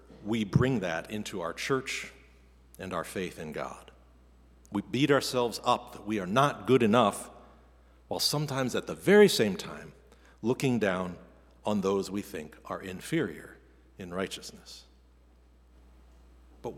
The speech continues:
what if righteousness is free to everybody?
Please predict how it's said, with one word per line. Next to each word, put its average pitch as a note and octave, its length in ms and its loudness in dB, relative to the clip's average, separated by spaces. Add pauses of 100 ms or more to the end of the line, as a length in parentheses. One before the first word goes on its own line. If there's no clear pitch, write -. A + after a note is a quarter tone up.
what D#3 240 -2 (120)
if D#3+ 440 -10 (160)
righteousness A2 800 -8
is F#2 200 -6
free - 880 -2 (600)
to G2 460 0 (640)
everybody? D#2 640 -6